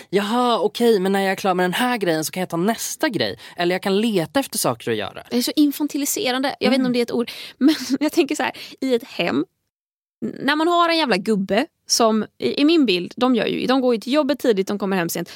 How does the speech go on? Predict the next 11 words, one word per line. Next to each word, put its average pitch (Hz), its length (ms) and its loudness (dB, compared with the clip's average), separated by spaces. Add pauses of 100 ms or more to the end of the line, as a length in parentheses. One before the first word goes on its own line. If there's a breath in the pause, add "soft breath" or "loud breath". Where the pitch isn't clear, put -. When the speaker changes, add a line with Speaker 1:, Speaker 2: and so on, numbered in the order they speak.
Speaker 2:
De, 269 120 2 (100)
de, 269 180 0
frukosten 339 520 0
är 294 40 6
ju 269 140 4
lagad 233 760 0
när 202 140 0
mannen 170 320 -4
går 196 100 -4
upp. - 240 -12
Speaker 1:
Mm. 214 240 -6